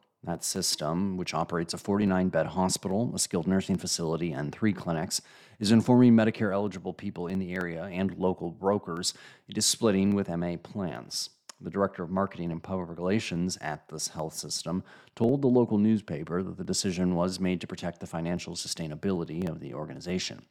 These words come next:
She said, quote, "We've been city-owned for almost eighty-eight years now, and we have to look out for the fiscal responsibility of Brookings Health System to remain a going concern for this community.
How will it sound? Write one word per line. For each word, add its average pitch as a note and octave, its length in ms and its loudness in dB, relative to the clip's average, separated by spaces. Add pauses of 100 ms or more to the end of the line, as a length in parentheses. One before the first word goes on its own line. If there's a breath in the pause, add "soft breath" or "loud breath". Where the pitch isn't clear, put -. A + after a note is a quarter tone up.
(120)
She - 160 -8
said, E2+ 180 -4
quote, G2 300 2 (320 loud breath)
"We've F#2 100 -6
been F#2+ 140 4
city-owned G#2+ 640 4
for G2 160 -4
almost F#2 300 -4
eighty-eight F#2 320 -6
years E2+ 300 -10
now, E2 240 -4
and G2 160 -4
we F2+ 80 -8
have F2+ 200 -6
to - 60 -12
look E2+ 220 -10
out E2 180 -8
for - 120 -16
the F2 100 -12
fiscal - 340 -6
responsibility F2+ 920 -4 (280 soft breath)
of F2+ 180 -4
Brookings F#2+ 420 2
Health E2 220 -2
System G2 600 -4
to F#2+ 100 -12
remain G2 440 2
a G#2+ 120 -2
going F#2+ 320 2
concern F2 460 -2
for D#2+ 240 -8
this D#2 120 -4
community. G#2 520 4